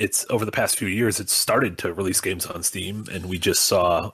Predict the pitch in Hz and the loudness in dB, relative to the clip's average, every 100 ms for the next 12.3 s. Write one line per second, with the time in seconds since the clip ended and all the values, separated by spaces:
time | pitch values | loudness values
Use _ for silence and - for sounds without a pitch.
0 | - 85 80 78 101 82 95 87 107 95 | -4 -2 -2 -4 -2 0 2 2 2 0
1 | - 92 92 - 92 90 - 92 82 80 | 0 0 0 -2 -2 -2 0 -2 -2 0
2 | 87 85 87 110 127 - - 101 95 95 | 0 0 2 2 0 -4 -4 -2 0 -2
3 | - 131 139 135 135 127 127 139 135 131 | 0 2 2 0 0 0 2 2 2 0
4 | 131 - 92 90 - 90 90 - - - | -2 -2 0 -2 0 2 2 -2 -8 -2
5 | - 139 175 160 - 95 87 90 - 143 | 0 4 4 2 0 0 -2 -2 2 4
6 | 135 131 120 123 - 110 92 92 131 120 | 4 2 2 2 2 0 0 2 2 4
7 | 123 120 - 107 107 107 98 107 - 139 | 2 2 0 2 2 2 0 0 2 4
8 | 135 127 - 127 - 123 123 120 - - | 4 2 2 2 2 2 2 0 -6 -18
9 | - _ _ _ _ _ - 123 123 117 | -20 _ _ _ _ _ 2 4 6 4
10 | 151 - 165 135 127 143 151 131 139 110 | 2 4 4 4 4 2 2 2 2 2
11 | - 131 120 107 110 107 98 92 92 - | 2 4 4 2 2 2 2 -2 -10 -6
12 | 98 90 87 | 0 0 0